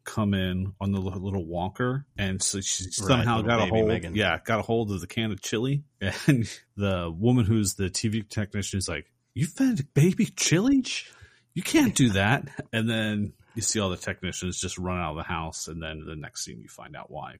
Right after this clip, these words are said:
Speaker 1: 'cause now poor Megan's got the runs and she's killing diapers left and right.
Speaker 2: Uh, which is wonderful because that's the,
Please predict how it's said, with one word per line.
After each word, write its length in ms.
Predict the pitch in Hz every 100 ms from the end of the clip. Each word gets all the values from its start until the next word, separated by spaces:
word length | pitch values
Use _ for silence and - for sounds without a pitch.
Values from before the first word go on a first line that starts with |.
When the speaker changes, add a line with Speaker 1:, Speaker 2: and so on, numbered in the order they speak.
| -
Speaker 1:
'cause 320 | - - -
now 280 | 73 - - _ _ _
poor 160 | - 85
Megan's 340 | 78 76 71
got 180 | - 82
the 60 | 80
runs 420 | 78 73 76 -
and 220 | - 80 - _ _
she's 220 | - 90
killing 320 | - - 80 78
diapers 400 | 78 78 - -
left 240 | 78 -
and 100 | 82
right. 240 | 78 82 - -
Speaker 2:
Uh, 220 | 127 104
which 320 | 135 127 123
is 180 | 113 90
wonderful 400 | 110 101 87 95
because 400 | 87 101 113 92
that's 460 | 127 107 - - -
the, 380 | 113 107 90